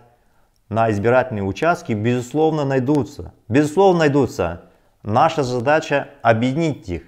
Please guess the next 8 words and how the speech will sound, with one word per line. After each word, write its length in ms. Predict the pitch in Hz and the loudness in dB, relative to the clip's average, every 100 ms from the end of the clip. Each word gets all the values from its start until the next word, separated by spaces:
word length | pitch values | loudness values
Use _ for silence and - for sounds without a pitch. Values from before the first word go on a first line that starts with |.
| - | -2
Наша 340 | 123 147 - | 0 2 -2
задача 540 | 110 123 143 160 156 | -4 0 2 2 0
сделать 520 | 117 92 127 143 143 - - _ _ | -8 -4 0 0 -2 -8 -20 _ _
этих 280 | 117 117 113 | -4 -4 -4
избирателей 640 | 107 101 110 143 147 139 | -4 0 2 2 2 -2
активными. 840 | 135 110 - - 127 107 87 71 - _ _ | -2 -6 -6 -2 0 0 -2 -6 -14 _ _
Уважаемые 480 | - 101 98 160 147 | -4 -2 4 2 2
друзья, 600 | 113 113 139 127 85 - | -2 0 2 2 0 -10